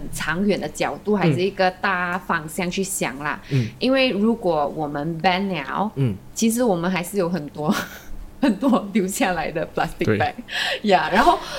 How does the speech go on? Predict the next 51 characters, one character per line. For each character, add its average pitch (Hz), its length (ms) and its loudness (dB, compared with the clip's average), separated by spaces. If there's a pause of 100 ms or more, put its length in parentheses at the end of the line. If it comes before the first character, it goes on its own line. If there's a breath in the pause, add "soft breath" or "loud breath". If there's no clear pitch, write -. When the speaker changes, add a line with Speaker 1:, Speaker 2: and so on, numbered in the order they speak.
(120 loud breath)
Speaker 1:
呃， 185 340 6
如 240 140 0
果 381 100 6
是 285 60 4
从 233 80 6
Speaker 2:
但 - 20 8
是 277 60 10
我 190 100 10
家 170 180 8
不 165 120 2
够 202 160 10
欸， 208 100 10
大 185 160 6
家 170 80 2
可 170 60 4
以 147 40 4
捐 147 160 4
一 156 60 6
点 151 220 8
plastic 160 340 8
bag 214 200 8
给 240 200 10
我。 - 80 6
Speaker 1:
<laughs> 311 100 12
其 403 60 10
实 370 380 8
你， 277 80 8
你， 277 160 8
你 277 40 4
在 381 200 8
脸 233 200 4
书 247 240 2
问 285 140 4
哦， 226 140 8
很 226 160 4
多 208 100 4
人 208 100 6
可 247 60 2
以， 269 100 6
很 220 140 8
多 214 100 6
人 208 80 6
有 190 160 4
的， - 200 0
一 - 80 4
定 370 120 8
很 220 80 6
多 185 80 2
人 165 120 0
有 147 160 -2
的。 127 120 0